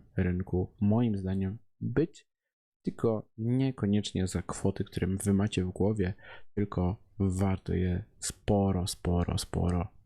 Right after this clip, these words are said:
podzielić, zanim wrzucicie wszystko, co macie w swojej głowie, byście po prostu wiedzieli, z czym to się je i przeżyli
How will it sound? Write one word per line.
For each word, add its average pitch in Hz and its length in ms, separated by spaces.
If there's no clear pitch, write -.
podzielić, 175 680
zanim 95 420
wrzucicie 95 480
wszystko, - 460
co - 140
macie 90 280
w 90 60
swojej 87 360
głowie, 107 340
byście - 240
po - 140
prostu - 300
wiedzieli, 87 440
z - 80
czym 101 220
to 101 100
się 92 220
je 98 260
i 165 120
przeżyli 123 640